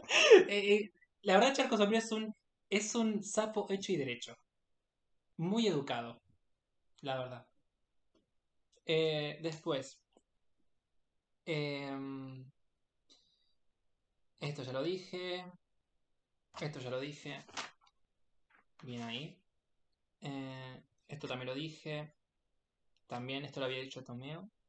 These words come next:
Eh, bueno, esto también lo dije. Hay algo que quiero preguntar porque habían dicho que Charco Sombrío es, es pes-, pesimista,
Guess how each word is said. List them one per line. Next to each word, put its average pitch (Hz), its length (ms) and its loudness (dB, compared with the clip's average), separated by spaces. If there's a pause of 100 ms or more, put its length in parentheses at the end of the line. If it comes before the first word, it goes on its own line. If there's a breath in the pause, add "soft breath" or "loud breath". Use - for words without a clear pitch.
(760)
Eh, 147 880 -12 (3250)
bueno, 135 460 -8 (240)
esto 147 200 -10
también 127 220 -8
lo 127 80 -10
dije. 151 420 -14
Hay 277 220 4
algo 302 220 2
que 165 120 -2
quiero 214 240 -2
preguntar 151 640 -4
porque 139 520 -8 (160)
habían 180 280 -2
dicho 202 280 -6
que 135 380 -8
Charco 165 240 -8
Sombrío 156 260 -8
es, - 240 -12
es 151 200 -8
pes-, - 400 -10
pesimista, 139 760 -8